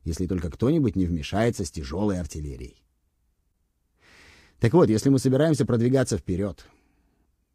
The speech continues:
у нас много хороших организаций во всём мире, и мельбурнская организация теперь одна из них. Я сейчас дал им подтверждение.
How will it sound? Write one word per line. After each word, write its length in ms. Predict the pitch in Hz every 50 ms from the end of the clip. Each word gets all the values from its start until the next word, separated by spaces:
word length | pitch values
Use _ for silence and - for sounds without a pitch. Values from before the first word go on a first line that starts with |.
| _ -
у 100 | 90 110
нас 240 | 151 160 143 -
много 360 | 107 104 107 117 123 113 98 90
хороших 420 | - 95 87 92 87 - 82 -
организаций 580 | 80 71 71 76 76 76 101 123 131 - - 80
во 80 | 76
всём 220 | 71 - 90 87 82
мире, 280 | 78 71 64 - - _ _ _ _ _ _ _ _ _
и 140 | - 95 101
мельбурнская 580 | 87 87 104 107 98 90 87 82 - - 90 85
организация 580 | 78 76 80 80 78 92 113 113 - - 87
теперь 360 | 78 82 73 - 85 76 69 - _ _
одна 340 | - 87 95 95 104 92 76
из 160 | 71 69 67
них. 260 | 69 64 - _ _ _ _ _ _ _ _ _ _ _ _ _ _ _ _ _ _ _ _ _
Я 140 | - 69 69
сейчас 280 | 73 80 - 82 80
дал 180 | 76 85 85 78
им 80 | 73 69
подтверждение. 640 | 71 71 - 78 71 71 71 - 62 - - -